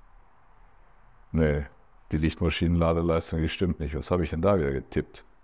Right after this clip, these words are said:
Tut mir leid. Ähm, das war der böse Fehlerteufel. Wir haben zweihundert Ampere, äh, Lichtmaschinenleistung, von denen wir sechzig Ampere über die, äh, Orions von Victron auf die Batterie geben können.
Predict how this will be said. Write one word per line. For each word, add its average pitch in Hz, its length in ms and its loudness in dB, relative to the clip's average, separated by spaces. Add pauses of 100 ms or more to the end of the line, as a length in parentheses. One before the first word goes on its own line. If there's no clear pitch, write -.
Tut 82 160 -4
mir 85 100 0
leid. 82 340 -2 (420)
Ähm, 80 360 0 (600)
das 82 140 -4
war 82 140 2
der 82 100 0
böse 87 280 0
Fehlerteufel. 90 680 0
Wir 85 80 6
haben 82 120 0
zweihundert 104 520 4
Ampere, 98 500 2 (320)
äh, 82 380 2
Lichtmaschinenleistung, 127 1700 0
von 85 220 -2
denen 87 320 0
wir 76 140 0
sechzig 90 540 -4
Ampere 87 480 0 (320)
über 82 280 0
die, 76 380 -2
äh, 80 440 -2
Orions 85 520 0
von 76 240 -4
Victron 78 320 -2
auf 76 120 -8
die - 120 -6
Batterie 82 420 -2
geben 123 280 0
können. 123 280 2